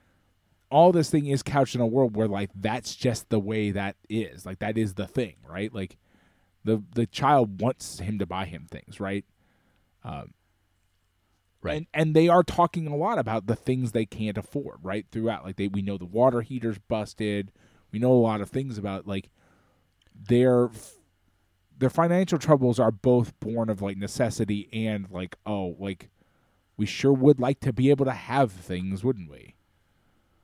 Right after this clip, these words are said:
Speaker 1: Um,
Speaker 2: Right.
Speaker 1: not, not, you know, a kid would like toys and shit or whatever, right? Um,
Speaker 2: Right.
Speaker 1: but yeah.
Speaker 2: Yeah.
Speaker 1: Yeah, and then you, yeah, but you were going, you were talking about the move into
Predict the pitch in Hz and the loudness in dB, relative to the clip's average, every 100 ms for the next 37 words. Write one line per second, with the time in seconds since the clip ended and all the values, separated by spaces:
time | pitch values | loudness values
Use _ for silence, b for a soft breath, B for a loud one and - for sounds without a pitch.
0 | _ _ _ 139 67 - - _ _ _ | _ _ _ -14 -14 -16 -20 _ _ _
1 | _ _ - - 175 165 143 110 95 120 | _ _ -18 -12 -10 -10 -6 -6 -6 -12
2 | _ - - 131 104 - 135 135 147 - | _ -12 -2 -2 -2 -2 0 0 -2 -4
3 | _ _ _ - 160 120 85 78 - - | _ _ _ -4 -2 -2 -6 -14 -16 -16
4 | - - - 101 135 _ _ _ _ _ | -20 -20 -14 -12 -12 _ _ _ _ _
5 | _ _ - 50 - _ _ _ _ - | _ _ -14 -14 -16 _ _ _ _ -6
6 | 85 - _ _ _ _ _ _ _ _ | -6 -8 _ _ _ _ _ _ _ _
7 | _ _ _ _ _ _ _ _ _ - | _ _ _ _ _ _ _ _ _ -20
8 | 85 101 110 92 95 73 - 147 113 80 | -16 -4 -4 -4 -8 -10 -10 -2 -2 -2
9 | _ _ _ - 123 117 143 147 147 170 | _ _ _ -4 -4 -2 -4 0 0 4
10 | 143 131 147 185 170 139 139 131 127 143 | 4 4 6 8 8 6 4 4 6 6
11 | 131 123 113 110 101 98 107 107 101 101 | 6 2 0 -2 -4 -4 -2 -2 0 -2
12 | 95 - 95 92 | -4 2 2 2